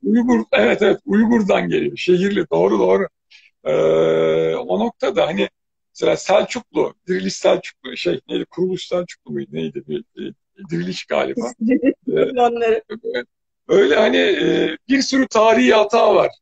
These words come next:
Speaker 1: e, dizide
Speaker 2: Evet,
Speaker 1: de
Speaker 2: evet.
Speaker 1: ama, ama, e, hakkını yememek lazım. Oradaki mimari yapıları hani, e, o kadar güzel göstermişler ki hani oradaki,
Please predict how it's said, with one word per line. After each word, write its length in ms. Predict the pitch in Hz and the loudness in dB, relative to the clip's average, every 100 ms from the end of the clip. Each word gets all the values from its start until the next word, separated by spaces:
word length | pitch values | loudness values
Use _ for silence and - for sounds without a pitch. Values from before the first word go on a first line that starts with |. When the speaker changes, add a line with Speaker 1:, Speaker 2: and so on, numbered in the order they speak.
| - | -4
Speaker 1:
e, 40 | 160 - - 156 151 - - - - | 2 4 4 2 0 0 -2 -4 -4
dizide 320 | 170 202 220 | -2 0 4
Speaker 2:
Evet, 100 | 160 | 4
Speaker 1:
de 40 | 190 | 4
Speaker 2:
evet. 100 | 165 | 4
Speaker 1:
ama, 300 | 302 294 202 _ _ _ _ _ _ - | 4 2 0 _ _ _ _ _ _ 0
ama, 440 | 208 240 - - - - | 2 4 2 -4 -12 -6
e, 40 | - 156 160 160 - | 0 4 4 2 -2
hakkını 520 | - 196 208 285 269 | -2 -2 0 0 2
yememek 500 | 269 294 269 - - | 2 2 0 0 2
lazım. 380 | 196 190 294 - - | 4 4 0 -8 0
Oradaki 500 | - 466 466 - 214 | 2 4 2 0 0
mimari 600 | 214 226 240 247 277 285 | 2 4 4 4 4 2
yapıları 600 | 254 - 226 196 175 - | 2 2 4 4 4 -2
hani, 180 | 170 180 - _ - | -8 -10 -12 _ -8
e, 380 | 139 147 151 160 - _ _ | -2 -2 -2 -4 -10 _ _
o 40 | - | -2
kadar 260 | 185 262 | 2 2
güzel 340 | 240 226 220 196 | 2 2 2 4
göstermişler 840 | 202 - 208 240 214 - 165 254 | 2 2 0 0 -4 -4 -2 -2
ki 240 | - 139 - | -4 -6 -6
hani 200 | - - | -6 -6
oradaki, 600 | 160 - 190 190 - 269 | 0 0 0 -2 -4 -10